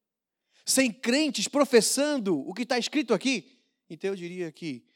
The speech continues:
assim como Deus falou com Jonas, que era muito simples, ele nem tinha tudo, hoje nós temos tudo o que precisamos. E essa é a maior intervenção de Deus no mundo. Enquanto Deus tá falando aqui, através de nós,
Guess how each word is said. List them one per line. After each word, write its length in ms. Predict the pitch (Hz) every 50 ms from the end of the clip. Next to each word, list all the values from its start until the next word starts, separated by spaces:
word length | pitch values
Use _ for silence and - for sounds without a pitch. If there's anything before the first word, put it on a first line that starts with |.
| _ _ _ -
assim 380 | 151 147 139 - - 214 202
como 200 | 196 208 190 185
Deus 140 | 165 180 185
falou 240 | - - 156 165 170
com 160 | - 175 156
Jonas, 300 | 131 135 156 156 143 131
que 80 | - -
era 100 | 143 139
muito 220 | 143 170 190 160
simples, 420 | - - - 170 185 165 139 135 143
ele 140 | 156 156
nem 160 | 156 180 208 185
tinha 280 | - - 196 190 165
tudo, 400 | - - 202 220 185 143 123 - _ _ _ _ _ _ _ -
hoje 240 | - 185 190 170 170
nós 140 | 160 147
temos 240 | - - 180 160 -
tudo 160 | - - 175
o 20 | 156
que 100 | 139 151
precisamos. 680 | - 151 151 143 - 127 123 135 123 110 98 _ _ _ _ _ _ _ _ _ _ _ _ _ _ _ _ -
E 160 | 131 127 135
essa 260 | 170 190 - - -
é 60 | 170
a 40 | 180
maior 320 | 175 156 135 127 139 165 160
intervenção 540 | 143 139 147 139 139 139 123 - - 160
de 80 | 143 139
Deus 200 | 131 143 143 131
no 40 | 139
mundo. 240 | 135 131 131 127 - - - - -
Enquanto 600 | 151 170 170 - - 190 220 262 269 240 - 220
Deus 460 | 175 151 147 208 233 247 226 - -
tá 180 | - - 240 233
falando 600 | 226 - 226 202 165 156 180 240 277 269 226 214
aqui, 420 | 180 - - 180 160 143 117 _ _ _ _ _ _ _ _ _ _ -
através 400 | 147 147 196 190 190 233 247 214
de 80 | 208
nós, 460 | 165 180 208 185 135 - - - -